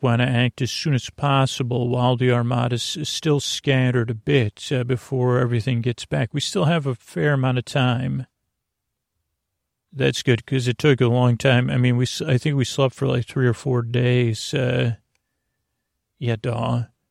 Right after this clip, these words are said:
Well, Lady Witchbeard, what if, uh, they're still setting us up? Uh, would they wanna find this, uh, last guild of whatever, uh, retirement village? Well, it's a retire-, it's a community for, for a guild. Yeah, it's, it's a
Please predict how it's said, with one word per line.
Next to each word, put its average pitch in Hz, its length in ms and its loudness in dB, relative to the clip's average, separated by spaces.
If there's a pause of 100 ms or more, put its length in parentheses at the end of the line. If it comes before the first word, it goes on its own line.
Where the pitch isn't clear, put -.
(760)
Well, 127 120 -2
Lady 143 200 4
Witchbeard, 139 360 0
what 143 200 2
if, 151 220 0
uh, 123 440 4
they're 123 180 2
still 139 300 -2
setting 131 420 2
us - 200 -2
up? 143 300 4
Uh, 127 200 0
would 120 200 0
they 123 140 4
wanna 123 220 2
find 127 580 2
this, 127 540 -2 (360)
uh, 123 600 -2
last 123 800 0
guild 123 340 2
of 123 140 0
whatever, 127 800 0 (120)
uh, 127 400 -2
retirement 131 580 2
village? 143 640 0 (1400)
Well, 143 60 -2
it's - 100 -6
a 147 60 2
retire-, 127 340 4
it's - 380 0
a 117 160 4
community 131 460 2
for, 127 440 -4
for 156 180 -10
a 127 100 -2
guild. 135 300 -2
Yeah, 131 180 2
it's, 113 200 -4
it's 151 200 -4
a 156 120 -6